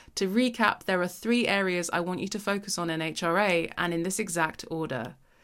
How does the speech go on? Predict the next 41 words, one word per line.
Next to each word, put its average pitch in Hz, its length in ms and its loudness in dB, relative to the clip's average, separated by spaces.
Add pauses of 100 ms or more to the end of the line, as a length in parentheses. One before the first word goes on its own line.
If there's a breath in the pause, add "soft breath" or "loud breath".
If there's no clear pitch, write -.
(180 soft breath)
So - 160 -2
number 180 220 4
one, 214 480 6 (160)
the - 120 0
H 190 220 0
R 202 140 2
A 190 80 2
course 170 260 -2
content 233 480 2
and 180 100 -2
resources 185 600 0
in 160 160 -6
your 160 100 -2
course 175 340 -4
members 165 440 -2
area. 214 540 0 (460 soft breath)
Number 180 200 -2
two, 240 380 2
the 208 100 -2
Q 247 260 4
and 240 80 6
A 269 120 4
resources. 180 680 -2
Remember, 196 360 0
there 185 260 2
are 180 100 0
three 226 380 2
of 202 140 2
them, 180 320 0 (200 loud breath)
so - 140 -2
you'll 185 220 6
always 208 360 4
be 196 160 0
able 180 220 0
to 175 120 -6
get 170 200 0
an 185 80 -4
answer 175 340 -4
to 190 140 -6
your 160 100 0
question. 196 640 -2